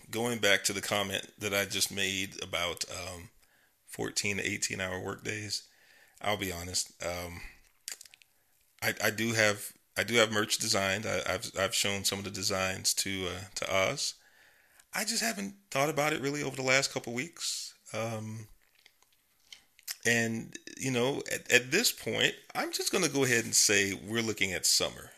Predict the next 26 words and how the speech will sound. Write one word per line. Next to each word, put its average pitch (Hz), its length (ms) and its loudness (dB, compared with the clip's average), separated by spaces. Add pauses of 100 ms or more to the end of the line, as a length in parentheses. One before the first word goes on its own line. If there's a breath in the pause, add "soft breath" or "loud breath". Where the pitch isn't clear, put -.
(140)
at - 120 -8
this 82 140 -4
point. - 300 -10 (680)
'Cause 107 140 -2
even 131 240 2
if 117 80 0
we 117 80 0
get 110 200 2
the 104 80 0
merch, 107 580 2
uh, 92 360 2
I'm 98 120 -4
still 104 240 0
not 98 200 0
sure 98 360 2
how 95 100 -2
to 87 100 -4
fulfill 101 440 0
it 98 120 0
and 98 100 -10
how 98 120 -2
to 92 80 -4
get 95 140 -2
it 92 120 -2
to 98 120 2
everyone 98 460 -4